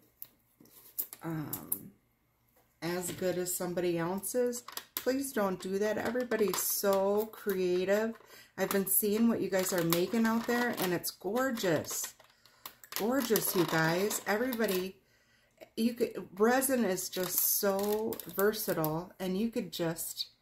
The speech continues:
give a hundred people the same mold, the same set of colors, and some resin,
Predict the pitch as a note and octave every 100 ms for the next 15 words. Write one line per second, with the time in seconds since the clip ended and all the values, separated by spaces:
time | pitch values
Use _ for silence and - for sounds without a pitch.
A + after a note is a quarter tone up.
0 | _ _ _ _ _ _ _ - G3 G3+
1 | G3+ G3+ - - - F3+ G3 A3 A3 A3
2 | - A3+ A3+ E3+ D#3 E3+ - - _ _
3 | _ - F#3 - A3 G#3+ G3+ F#3 G#3 G3
4 | D#3+ D#3 F3 - _ _ _ - - -
5 | G3 G3 F#3+ G#3 F#3+ F#3 - G#3+ F3 D#3+
6 | F3 - - F3 F3 F3 F3 G#3 G#3+ F#3+
7 | E3 F3+